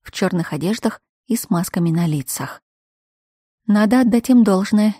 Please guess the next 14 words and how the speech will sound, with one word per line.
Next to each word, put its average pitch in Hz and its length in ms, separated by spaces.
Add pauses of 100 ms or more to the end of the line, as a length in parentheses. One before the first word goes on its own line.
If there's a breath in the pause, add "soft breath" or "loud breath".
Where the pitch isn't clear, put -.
никаких 190 420
поспешных 180 520
действий 175 520
они 175 200
не 170 160
предпринимали, 165 800 (380 loud breath)
обступили 233 560
меня 165 240
по 156 140
кругу, 214 320
но 175 200
нападать 180 500
не 165 80
стали. 139 420